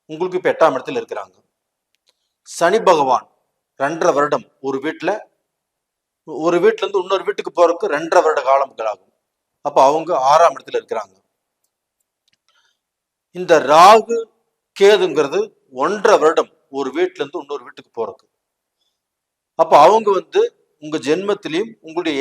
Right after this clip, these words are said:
ஏழாம் இடத்துலயும் இருக்கிறாங்க. அப்ப டோட்டலா பாத்தீங்கன்னா, இப்ப இந்த குரு பகவான், ராகு கேது, சனி பகவான் இது மெயினா எடுத்துக்கணும். அது போக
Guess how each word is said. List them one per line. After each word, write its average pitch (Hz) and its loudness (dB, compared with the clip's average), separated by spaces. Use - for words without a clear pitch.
ஏழாம் 175 4
இடத்துலயும் 143 -16
இருக்கிறாங்க. 104 -12
அப்ப 165 -4
டோட்டலா 226 6
பாத்தீங்கன்னா, 185 2
இப்ப 160 -10
இந்த 139 -6
குரு 180 0
பகவான், 160 2
ராகு 170 0
கேது, 151 -2
சனி 160 -6
பகவான் 165 -2
இது 135 -12
மெயினா 151 -4
எடுத்துக்கணும். 107 -18
அது 156 -4
போக 180 4